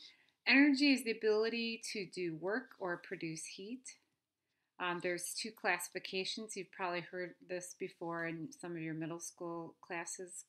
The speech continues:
kinetic and potential. <clears throat> Kinetic energy is the energy of motion. So anything that is moving is considered kinetic, whereas potential energy is stored energy.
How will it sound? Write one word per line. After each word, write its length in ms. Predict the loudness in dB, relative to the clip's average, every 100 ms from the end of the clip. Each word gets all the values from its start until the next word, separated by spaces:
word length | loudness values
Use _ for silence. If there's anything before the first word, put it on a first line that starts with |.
| -16
kinetic 360 | -8 -6 -6 -6
and 160 | -8
potential. 680 | -8 -16 -14 -12 -8 -6 -6 -8 _ -20 _ _ _ _ _ _ _ 8
<clears throat> 0 |
Kinetic 840 | 12 12 10 6 _ 4 8 8 8
energy 300 | 4 4 0
is 120 | 0
the 120 | 2
energy 340 | 2 0 -2
of 100 | -2
motion. 460 | -2 -6 -8 -8 -8
So 200 | -6 -6
anything 500 | -4 -6 -6 -6 -6
that 140 | -2 -2
is 200 | -2 -6
moving 460 | -6 -6 -6 -8
is 160 | -8 -10 -12
considered 440 | -12 -12 -10 -10 -10
kinetic, 440 | -8 -6 -4 -6 -10 _ _ _ _ _ _ _ _ _ -16 -2
whereas 200 | -2 0
potential 480 | -2 -2 0 0
energy 400 | 0 -2 -4 -6 -6
is 160 | -8
stored 400 | -10 -8 -6 -6
energy. 540 | -6 -4 -6 -6 -8